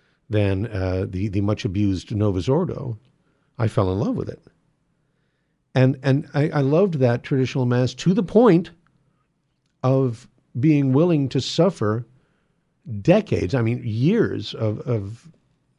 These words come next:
you know, decades for some people that, that are on this journey, but, um, but years and years for me personally of marginalization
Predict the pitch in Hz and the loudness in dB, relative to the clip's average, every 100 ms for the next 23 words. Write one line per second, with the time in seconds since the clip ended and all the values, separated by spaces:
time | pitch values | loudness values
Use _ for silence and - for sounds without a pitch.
0 | _ 117 104 131 127 107 - - 135 127 | _ -6 0 0 2 -2 -4 -2 0 0
1 | 113 92 92 95 101 98 - 95 95 92 | -2 -2 -4 -4 -4 -6 -6 -8 -6 -6
2 | - 92 90 120 113 120 120 127 - _ | -6 -6 -4 -6 -6 -10 -12 -14 -20 _
3 | _ _ _ - 101 101 92 123 _ _ | _ _ _ -6 -2 -2 -4 -10 _ _
4 | 113 131 123 190 156 131 127 175 131 110 | -4 0 4 4 4 2 2 2 0 -2
5 | - 120 131 120 110 - 202 240 - 95 | -8 -6 0 0 0 0 0 0 -4 -6
6 | 98 127 - _ _ _ _ _ _ - | -6 -10 -12 _ _ _ _ _ _ -18
7 | - 123 120 131 123 147 131 185 196 - | -4 -2 0 -2 0 -2 0 0 -2 -4